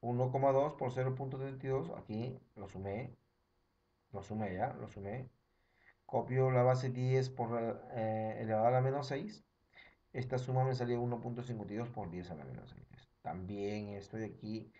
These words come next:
es mayor o igual que uno, ¿no? Que la unidad. Todos esos puntos vamos a tratar de analizarlo bien, bien, bien, ya acerca de la, de lo que es este, más que nada... Eh, resta en, en decimales o valores enteros, ¿ya?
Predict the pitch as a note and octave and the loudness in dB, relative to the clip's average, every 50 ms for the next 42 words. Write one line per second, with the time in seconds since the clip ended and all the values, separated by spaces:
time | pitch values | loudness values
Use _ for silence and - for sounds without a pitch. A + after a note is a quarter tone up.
0 | - - - _ _ _ - - G#2+ G#2+ G#2+ G#2 G2+ G2 G#2 G#2 G#2+ G#2+ G#2+ G#2 | -20 -20 -20 _ _ _ -10 -8 -6 -2 -2 -2 -2 0 0 0 0 0 0 -2
1 | F2 D#2+ D#2+ D#2+ - - D#2+ C#2+ A#1+ A1+ B1 A#1+ A1+ G#1 - A2+ A2 - - E2 | -4 -4 -6 -6 -8 -12 -12 -12 -12 -10 -12 -12 -12 -12 -12 -12 -10 -8 -8 -8
2 | D2 C2+ C#2 D#2+ E2+ E2+ E2+ - - - _ _ _ _ _ _ _ _ _ _ | -8 -10 -10 -8 -8 -8 -8 -10 -12 -18 _ _ _ _ _ _ _ _ _ _
3 | _ _ _ _ _ _ _ _ _ _ _ _ _ _ _ _ _ _ _ _ | _ _ _ _ _ _ _ _ _ _ _ _ _ _ _ _ _ _ _ _
4 | _ _ _ _ _ _ _ - _ - F3+ F#3 F3+ E3+ F#3+ - - F3+ F3 F3 | _ _ _ _ _ _ _ -20 _ -4 -2 -2 0 0 -2 -2 -2 -2 0 2
5 | F#3 D#3+ D#3 D3+ D#3 D3+ - D3 C3+ - D#3+ D3 C3+ C3 C3 C3+ C3+ C3+ B2+ A#2+ | 2 2 2 2 0 -2 -2 -4 -8 -8 -4 0 2 4 4 4 4 4 2 0
6 | A2+ G#2 F#2+ - B2+ B2+ B2+ B2+ B2+ A#2 A#2+ A#2+ A#2+ A#2 A2 G2+ G#2 G#2+ G#2 G2 | -2 -4 -4 -2 0 0 2 2 0 0 0 -2 -2 -2 -2 -4 -4 -4 -4 -4
7 | F#2 F#2 F#2+ F#2 F#2 F#2 F#2 F#2+ F#2+ F#2+ G2+ G2+ - - G#2 G#2 G2+ F#2 F2 F2 | -6 -6 -6 -6 -6 -6 -4 -6 -6 -6 -6 -10 -8 -6 -6 -6 -6 -4 -4 -4
8 | E2 D#2+ D2+ - - F#2 F2+ E2+ F2 F2 F2 F#2 F#2 F#2 F2 E2+ F2 - _ - | -6 -6 -8 -8 -10 -8 -10 -10 -10 -10 -10 -10 -8 -10 -10 -12 -14 -16 _ -8
9 | G2 F#2 F2+ F2+ F2 F2 F2 - _ _ _ - - _ _ _ - _ _ _ | -6 -6 -4 -6 -8 -10 -12 -16 _ _ _ -20 -20 _ _ _ -20 _ _ _
10 | _ - - A2 - - - A#2+ A2+ A2 G#2+ G#2 G#2 G#2+ G#2+ A2 A2 A2 A2+ A2+ | _ -8 -8 -8 -6 -6 -6 -6 -4 -2 0 0 2 4 4 4 4 4 2 -2
11 | A2+ - _ _ _ - - A2+ A2 G#2+ G2+ G2+ G2+ G2 G2 G2 G2 A2+ - - | -6 -10 _ _ _ -10 -6 -4 -2 -2 -2 -4 -4 -4 -6 -6 -8 -10 -12 -16
12 | _ _ _ _ _ _ _ _ _ _ - G#2+ G#2 G#2+ G#2+ G#2+ G#2+ - A#2 A#2 | _ _ _ _ _ _ _ _ _ _ -12 -8 -4 -4 -4 -4 -4 -4 -4 -2
13 | A#2 A#2+ A2+ A2 A2 - - - A#2 G#2 G2 F#2+ F#2 F#2 F2+ F2+ F2+ F2+ F2+ F2 | -2 -2 -4 -6 -8 -8 -8 -8 -6 -6 -4 -6 -6 -6 -6 -6 -6 -6 -6 -6
14 | F2 F2 F2 E2+ D#2 - _ - - G2 F#2+ F#2+ F#2 G2 G2 G2 G2 F#2+ A2 B2 | -6 -6 -6 -8 -8 -12 _ -12 -10 -8 -8 -8 -8 -8 -8 -4 -2 0 0 2
15 | C3 B2 B2 G#2+ F#2+ F2+ E2+ D#2+ D#2 F2 F#2 F#2+ F#2+ G2 G2+ G#2 G#2 A2 G#2+ G2 | 0 0 0 -2 -4 -4 -4 -6 -6 -4 -4 -4 -4 -4 -6 -6 -6 -6 -8 -6
16 | - G#2 G2 F2+ F2 E2+ F2 F2+ F#2+ A2 B2+ B2+ | -6 -6 -6 -4 -6 -6 -6 -6 -6 -6 -6 -8